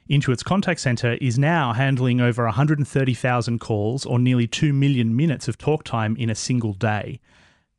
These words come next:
During peak season, they've got over thirty-three thousand agents in a hundred teams across eleven countries. So given the size and importance of Intuit's contact center as a strategic part of their product offering, it's a critical element of their customer experience.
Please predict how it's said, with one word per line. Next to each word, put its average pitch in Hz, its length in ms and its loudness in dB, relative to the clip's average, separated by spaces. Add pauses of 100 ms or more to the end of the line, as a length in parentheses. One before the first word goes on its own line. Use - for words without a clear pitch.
During 127 360 2
peak 202 240 -2
season, 107 540 -2
they've 110 180 -2
got 113 200 -2
over 117 220 -2
thirty-three 135 640 -2
thousand 123 560 0
agents 110 640 -4
in 113 240 -4
a - 80 -6
hundred 139 400 0
teams 123 380 0
across 123 300 -2
eleven 110 340 0
countries. - 600 -8 (300)
So - 160 -2
given 156 320 2
the 131 80 2
size 127 480 0
and 123 100 0
importance 120 460 -2
of 110 60 0
Intuit's 113 400 -2
contact 180 420 -2
center 117 440 -4 (400)
as 123 160 0
a 113 40 -4
strategic 120 500 -2
part 117 240 -2
of 104 120 -4
their 139 160 0
product 117 400 -4
offering, 113 340 -4
it's 110 160 -2
a - 60 0
critical 160 500 0
element 120 320 0
of 101 120 -6
their 117 180 0
customer 113 440 -6
experience. - 800 -6